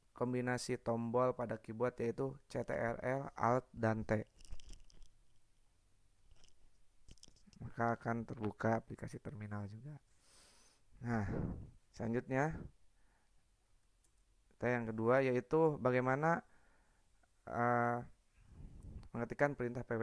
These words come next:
D. Apa itu perintah P W D? Ya, sebelum kita kenal dengan perintahnya, ada baiknya kita tahu manualnya,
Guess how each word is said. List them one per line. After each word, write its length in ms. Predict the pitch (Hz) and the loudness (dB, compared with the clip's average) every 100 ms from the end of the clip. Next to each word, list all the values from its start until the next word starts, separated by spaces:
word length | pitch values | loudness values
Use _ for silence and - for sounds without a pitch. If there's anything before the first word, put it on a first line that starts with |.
| 117 | 0
D. 80 | - | 2
Apa 240 | 135 160 | 4 4
itu 160 | - - | 2 0
perintah 320 | 127 - 131 | -2 0 0
P 80 | 120 | 2
W 160 | 107 | 0
D? 240 | 104 113 - - _ | 4 4 2 -6 _
Ya, 240 | - - - - _ _ _ | -8 -8 -10 -20 _ _ _
sebelum 560 | - - 110 113 117 110 | -16 -4 2 4 2 0
kita 480 | 113 110 120 113 - - - - | -4 -2 -2 -2 -4 -12 -20 -10
kenal 240 | 117 117 | -2 0
dengan 160 | 117 117 | 0 2
perintahnya, 720 | 110 113 110 110 117 135 135 - - - - _ - | 2 2 -2 -4 -2 -2 -4 -6 -10 -20 -20 _ -10
ada 160 | 110 | -4
baiknya 480 | 113 113 110 120 127 | 0 2 0 -4 -6
kita 560 | 120 113 - 117 117 - - - - _ _ _ _ | -4 -8 -4 -2 -2 -4 -18 -20 -20 _ _ _ _
tahu 400 | 110 110 117 117 - _ _ | -2 -2 -2 -4 -10 _ _
manualnya, 640 | 113 117 117 113 110 117 | -4 -2 0 0 0 0